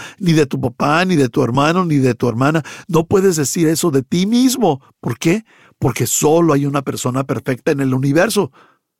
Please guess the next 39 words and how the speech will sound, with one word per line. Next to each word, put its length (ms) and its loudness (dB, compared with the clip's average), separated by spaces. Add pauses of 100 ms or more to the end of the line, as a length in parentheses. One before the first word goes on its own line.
(220)
y 280 -2
ese 400 -2 (400)
es 180 -2
Dios, 420 -10 (300)
el 260 2
único 460 2
perfecto, 720 -4 (220)
y 220 2
esa 240 2
es 60 -2
la 120 0
razón 360 0
por 120 -2
la 100 -2
que 120 -6
necesitas 580 -2
a 40 -2
Jesucristo 720 -2 (300)
para 220 0
poder 580 -2
llegar 340 -6
al 80 -10
cielo. 400 -12 (460)
Porque 260 -2
necesitas 580 -2 (240)
un 180 2
Salvador 520 0
perfecto 500 -2
para 200 -2
poder 300 0
llegar 320 0
a 60 0
un 100 -2
lugar 320 0
perfecto. 680 -4 (640)
El 160 0
cielo 340 4
es 140 -2
perfecto, 500 -6